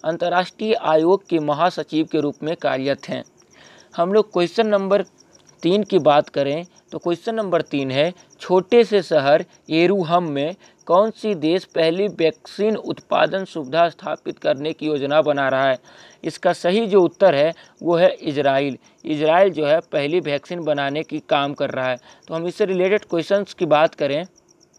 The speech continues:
इजराइल इंस्टीट्यूट for बायोलॉजिकल रिसर्च आईआईबीआर ने एक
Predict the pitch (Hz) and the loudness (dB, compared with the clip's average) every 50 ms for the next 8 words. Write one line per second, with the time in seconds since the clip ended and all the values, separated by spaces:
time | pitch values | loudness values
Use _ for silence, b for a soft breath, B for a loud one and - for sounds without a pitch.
0 | _ _ _ _ _ _ _ _ _ _ _ _ _ _ _ _ _ _ _ _ | _ _ _ _ _ _ _ _ _ _ _ _ _ _ _ _ _ _ _ _
1 | B B B B B B - - 170 165 180 180 175 180 226 226 233 226 202 - | B B B B B B 0 2 4 4 6 6 6 6 6 4 4 2 -2 -2
2 | 202 190 - - 196 196 214 190 - - 190 180 165 143 160 160 156 156 156 165 | -4 -6 -6 -4 -4 -4 -4 -4 -4 -4 -4 -2 0 2 2 2 2 0 -4 -4
3 | 160 143 165 - 202 196 185 160 135 - - 139 143 156 151 - B B B B | -4 -6 -2 2 2 2 2 0 -4 -4 -2 -2 -2 -2 -4 -8 B B B B
4 | B B - 147 156 180 208 220 214 202 202 185 147 160 156 151 147 139 139 131 | B B -2 0 2 2 4 4 4 4 4 2 0 -4 -4 -4 -2 -4 -4 -6
5 | 131 139 135 - - 147 156 170 185 - | -8 -12 -14 -14 -10 -6 -6 -6 -6 -8